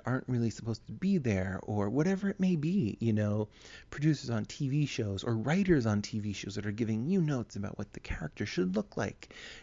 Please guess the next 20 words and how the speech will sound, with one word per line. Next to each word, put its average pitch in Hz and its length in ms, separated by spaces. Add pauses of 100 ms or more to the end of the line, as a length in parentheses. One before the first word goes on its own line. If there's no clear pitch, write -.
you 131 140
know, 101 280 (420)
when, 107 340
when, 113 640 (580)
when 175 320
does 147 180
it 131 180
stop? - 560 (540)
When 135 240
does 131 160
it, 131 180
like, 107 220
yo, 101 360
you 110 220
hired 135 380
me 123 140
to 120 80
do 123 180
a 143 40
gig. 101 380